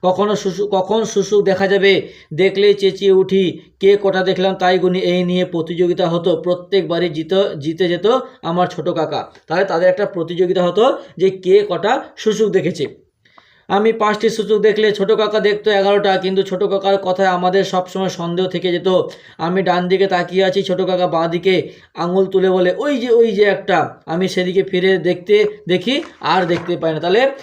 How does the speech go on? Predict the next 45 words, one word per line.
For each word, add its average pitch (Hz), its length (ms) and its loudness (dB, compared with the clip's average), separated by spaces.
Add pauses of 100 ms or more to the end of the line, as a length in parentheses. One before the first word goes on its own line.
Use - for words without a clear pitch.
(100)
মানে 185 220 0
এদিকে, 185 260 0
এদিকে 180 480 0
তো 208 100 0
তাকালে 202 360 0
সেদিকে 196 280 0
দেখা 208 200 0
যায়, 269 140 4
সেদিকে 185 300 -2
তাকালে 190 360 2 (220)
এদিকে 196 280 4
দেখা 160 220 0
যায়, 160 140 0
এরকম 180 200 0
একটা 180 260 0 (240)
দেখ-, - 320 -4
মানে 180 400 -2 (260)
অবস্থা। - 640 -2 (1500)
"সবচেয়ে 202 440 2
কম 220 220 4
দেখতে 214 280 2
পান 214 200 0
মা, 208 220 2
আমরা 208 600 2 (140)
চেঁচিয়ে 208 380 4
উঠলেই 208 300 6
মা 202 240 4
বলেন, 202 300 4
'কই 208 260 4
রে, 214 100 6
কই 202 260 6
রে?' 196 180 6
বা, 196 380 2 (160)
'যা, 202 300 2 (180)
চশমা, 190 360 0
চশমাটা 196 500 0
কোথায় 196 360 0
গেল?' 196 260 4
মা 190 280 2
চশমা 196 320 -2
পরা 202 240 0
পর্যন্ত 190 360 0
কি 196 180 0
শুশুরা 185 400 -4
জলের 175 300 2